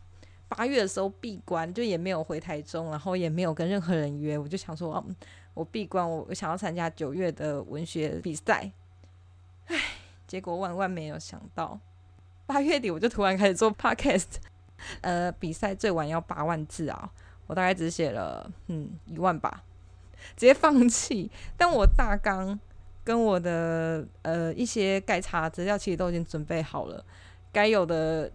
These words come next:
情节也都安排好了，所以就是，呃，我已经有一副骨架了，我只要再把肉填进去就好。但我不知道为什么，就是，就是没有那个动力，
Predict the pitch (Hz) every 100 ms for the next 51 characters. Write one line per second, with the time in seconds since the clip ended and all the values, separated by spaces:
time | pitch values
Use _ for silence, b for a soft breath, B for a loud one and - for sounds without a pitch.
0 | - - 185 208 175 160 151 160 175 180
1 | 147 139 - - - - 233 214 240 262
2 | 240 214 180 190 202 196 202 160 170 -
3 | 214 190 185 B B B - 170 156 226
4 | 190 160 131 110 190 175 190 185 156 165
5 | 185 - 156 156 165 165 180 - 262 233
6 | 247 254 240 185 160 196 220 - - B
7 | B B B - - - - 311 294 285
8 | 294 247 302 311 - 349 294 320 311